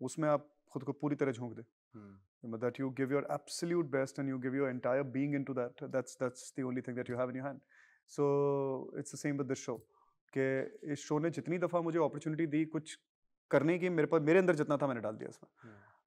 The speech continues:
Speaker 1: अब बाकी, अ, you know, God is the Almighty।
Speaker 2: बिल्कुल सही कहा आपने। लेकिन जैसे बात करूँ फिल्म के नाम की, टाइटल की, तो इसमें मम्मी का नाम भी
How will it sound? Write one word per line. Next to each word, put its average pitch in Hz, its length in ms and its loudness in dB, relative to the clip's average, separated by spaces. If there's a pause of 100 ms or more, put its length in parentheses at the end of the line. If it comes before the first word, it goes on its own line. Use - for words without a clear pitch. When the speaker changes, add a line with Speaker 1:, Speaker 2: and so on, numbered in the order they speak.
Speaker 1:
अब 110 220 -6 (220)
बाकी, 143 460 0 (1040)
अ, 127 320 2 (760)
you 123 100 -8
know, - 180 -14
God 127 120 4
is 123 160 -6
the 117 260 -6 (680)
Almighty। 117 360 -4 (440)
Speaker 2:
बिल्कुल 113 220 -16
सही 110 220 -12
कहा 104 140 -8
आपने। 101 200 -14
लेकिन - 400 -6
जैसे 135 180 -6
बात 123 240 0
करूँ 135 120 -2
फिल्म 123 220 -8
के 123 80 -4
नाम 113 240 -4
की, 120 100 -10
टाइटल 117 300 -6
की, 131 80 -12
तो 135 60 -8
इसमें 139 240 -10
मम्मी 123 380 -4
का 139 100 -2
नाम 120 260 -2
भी 123 160 -6